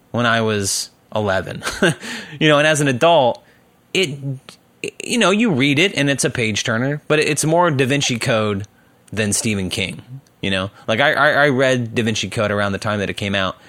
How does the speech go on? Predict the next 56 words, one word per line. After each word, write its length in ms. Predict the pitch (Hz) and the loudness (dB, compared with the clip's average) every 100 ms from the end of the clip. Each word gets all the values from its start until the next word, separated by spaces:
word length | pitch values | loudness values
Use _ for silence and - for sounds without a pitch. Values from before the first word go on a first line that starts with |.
| - - - - | -20 -20 -10 -2
and 160 | 123 | 0
it 120 | 131 - | 0 0
is 360 | 156 135 110 | 0 2 0
full 320 | - - 131 123 | -4 -2 -2 -2
fluff. 520 | - 107 - - - _ _ _ _ _ _ _ _ _ _ _ | -2 -2 -4 -8 -20 _ _ _ _ _ _ _ _ _ _ _
You 100 | 104 | -2
know, 160 | 113 110 | 0 0
and 140 | - 123 | 0 -2
you're 100 | 151 | 0
turning 280 | 185 185 | 0 0
the 60 | 160 | 0
page 400 | 135 135 139 131 | 0 0 0 0
and 100 | 123 | -2
you 80 | 127 | 0
get 220 | 123 117 | 0 0
why 140 | 117 | 0
it's 160 | 110 104 | 0 -2
entertaining, 480 | 107 101 113 95 87 | -4 -2 -4 -4 -4
but 120 | 107 | -2
there's 200 | 165 165 | 0 2
not 300 | 135 131 127 | 2 2 2
a 40 | 110 | 2
lot 260 | 110 107 | 0 -2
to 40 | 101 | -4
fucking 300 | 101 - 95 | -6 -6 -6
chew 220 | - 95 | -6 -6
on. 180 | - - _ _ _ _ _ _ _ _ - | -8 -12 _ _ _ _ _ _ _ _ -6
You 100 | 95 | -4
know, 260 | 90 92 107 _ _ - | -2 -4 -8 _ _ -10
it, 180 | 117 | -4
it 160 | 131 123 | -2 0
does 140 | 160 147 | 2 2
a 40 | |
lot 180 | 143 147 | 2 2
of 80 | 120 | 0
hand 320 | - 139 131 | -2 -2 0
holding 460 | 120 113 98 208 - _ - | 0 -2 -2 -6 -10 _ -8
is 180 | 117 120 | -4 0
what 140 | 104 | -2
it 80 | 85 | -2
feels 260 | 110 98 | -4 -2
like. 180 | 95 - | -4 -4
It 100 | 107 | -4
really 200 | 131 151 | 0 0
holds 300 | 120 135 139 | 0 0 0
your 120 | 120 120 | 0 0
<laughs> 0 | |
hand 280 | 123 117 117 | 0 0 -2
through 120 | 107 | -2
the 60 | |
book, 260 | 90 98 - - - - | -2 -2 -4 -10 -12 -6
and 160 | 117 113 | -2 0
Sphere 460 | - - 160 147 | -2 0 0 2
definitely 460 | 117 117 117 101 101 | 2 0 0 -4 -2
has 220 | 101 95 | -2 -2
that. 280 | 95 - | -4 -6